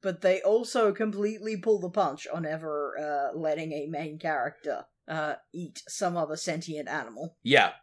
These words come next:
Speaker 2: They still get closer than this movie.
Speaker 1: They do, they do. In this movie, humans are the only ones who kill other animals, basically.
Speaker 2: And this creates, this creates some tension.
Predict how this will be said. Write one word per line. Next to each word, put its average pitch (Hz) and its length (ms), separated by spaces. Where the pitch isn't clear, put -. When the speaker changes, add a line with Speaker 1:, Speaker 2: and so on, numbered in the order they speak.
Speaker 2:
They - 160
still 233 240
get 170 220
closer 131 380
than 110 180
this 95 200
movie. - 280
Speaker 1:
They 277 140
do, 185 140
they 175 120
do. - 260
In 196 120
this 254 180
movie, 226 520
humans 185 580
are 175 100
the 165 140
only 156 220
ones 151 260
who 147 160
kill 135 300
other 127 260
animals, - 500
basically. - 540
Speaker 2:
And 92 640
this 104 560
creates, - 1300
this 180 160
creates 190 540
some 135 200
tension. - 500